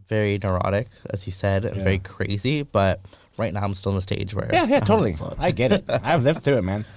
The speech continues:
Speaker 1: I have trust issues.
Speaker 2: I'm not
Speaker 1: Let's fucking
Speaker 2: innocent.
Speaker 1: go.
Speaker 2: Yeah, it's, but it's interesting, like, how
Speaker 1: I just wanna know why you ain't replying to me.
Speaker 2: we all kinda go through the same shit.
Speaker 1: Oh, yeah. In
Speaker 2: And
Speaker 1: our
Speaker 2: this
Speaker 1: own, uh,
Speaker 2: in our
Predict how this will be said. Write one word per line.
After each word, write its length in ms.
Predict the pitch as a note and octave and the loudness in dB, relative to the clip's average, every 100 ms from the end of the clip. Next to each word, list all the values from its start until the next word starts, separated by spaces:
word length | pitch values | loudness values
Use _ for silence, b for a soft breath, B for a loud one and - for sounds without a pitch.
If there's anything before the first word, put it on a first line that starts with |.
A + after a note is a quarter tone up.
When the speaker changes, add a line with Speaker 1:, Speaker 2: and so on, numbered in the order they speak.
| - | -4
Speaker 1:
I 60 | - | 0
have 100 | F3 | 0
trust 220 | F3+ F#3+ | 0 -2
issues. 400 | F3+ - G2+ F2+ G#2 | -4 -2 -2 -2 0
Speaker 2:
I'm 180 | B2 D3 | 2 4
not 140 | D#3+ | 2
Speaker 1:
Let's 40 | A2+ C3+ | 2 2
fucking 180 | C#3 B2 | 0 0
Speaker 2:
innocent. 40 | |
Speaker 1:
go. 220 | A#2 A2+ b b b b b b _ _ _ | 0 -2 b b b b b b _ _ _
Speaker 2:
Yeah, 140 | C3 G#2 | -4 -2
it's, 260 | D#3 - - | -2 -6 -10
but 120 | - D3+ | -4 -4
it's 160 | D#3+ | -4
interesting, 640 | - D#3 F#3 - G2 E2+ D2 - | -4 -4 -4 -8 -4 -4 -6 -8
like, 260 | F2+ F#2 - B B B B B _ | -4 -4 -4 B B B B B _
how 220 | - A2 | -2 0
Speaker 1:
I 80 | G#2+ | 2
just 140 | G#2+ A#2+ | 2 2
wanna 200 | C3 D3+ | 4 4
know 100 | D#3+ | 4
why 140 | G#2+ | 4
you 140 | A2+ B2 | 4 4
ain't 100 | - | 2
replying 340 | - A#2+ D3+ G#2+ | 0 2 2 0
to 60 | |
me. 220 | G#2 A2+ - - | -2 -4 -10 -6
Speaker 2:
we 120 | B2 | 2
all 340 | A#2+ C3+ C#3 - | 4 4 2 -4
kinda 260 | - C3+ C#3 | -2 0 2
go 120 | C3+ | 0
through 120 | B2+ | 0
the 100 | A#2 | -2
same 260 | G#2+ B2+ B2 | -2 -4 -4
shit. 360 | - D#3 G#2+ - _ _ _ - | -4 -4 -6 -8 _ _ _ 0
Speaker 1:
Oh, 80 | |
yeah. 220 | E3 D3 G2 - _ _ _ - | 2 2 0 -6 _ _ _ 0
In 80 | |
Speaker 2:
And 60 | A#2+ | 2
Speaker 1:
our 60 | A2+ | 4
Speaker 2:
this 80 | G#2 | 4
Speaker 1:
own, 340 | A#2 A2+ A2 | 4 6 4
uh, 320 | G#2+ G2+ F#2+ F#2+ | 4 4 2 0
Speaker 2:
in 80 | |
our 80 | A#2+ | 0